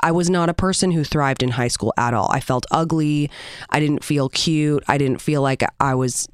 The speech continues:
cool, really. And so I was living in the future the whole time. The whole time I would, like, watch shows and I would be like, "Oh my God, imagine when I'm, like, thirty," or, like, "Oh my God, imagine when I'm in college. Like, that's gonna be so cool."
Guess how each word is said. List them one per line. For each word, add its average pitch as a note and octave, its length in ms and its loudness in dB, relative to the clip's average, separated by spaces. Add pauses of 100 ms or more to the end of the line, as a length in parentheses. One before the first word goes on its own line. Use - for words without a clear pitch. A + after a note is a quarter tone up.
(180)
cool, D3+ 760 0
really. C3+ 580 0 (460)
And D#3+ 400 2 (280)
so D#3+ 540 0
I E3+ 200 2
was F3+ 260 0
living E3 240 0
in D#3 40 0
the D3+ 60 0
future D#3+ 240 -2
the D3 80 0
whole C3+ 140 0
time. B2+ 200 -2
The C#3 60 0
whole F#3 300 -2
time D#3+ 300 0
I B2+ 100 0
would, C#3 120 -2
like, B2+ 200 -4
watch C#3 240 -2
shows B2+ 640 -2 (320)
and D3+ 120 0
I C#3 60 0
would C#3 80 0
be C3+ 140 0
like, C3 200 -2
"Oh D#3+ 120 0
my C#3+ 180 0
God, B2 220 0
imagine B2+ 420 0
when B2+ 140 0
I'm, A#2 100 0
like, A#2 180 -2
thirty," B1+ 440 -4
or, D3 120 0
like, C3+ 220 -2
"Oh C#3+ 60 0
my C#3 120 0
God, B2+ 160 -2
imagine C3 380 0
when C3+ 100 0
I'm C3 120 0
in B2+ 80 -2
college. B2+ 500 -2
Like, - 160 -6
that's C3+ 220 -2
gonna C#3 100 0
be B2+ 100 -2
so G#2+ 200 0
cool." - 260 -2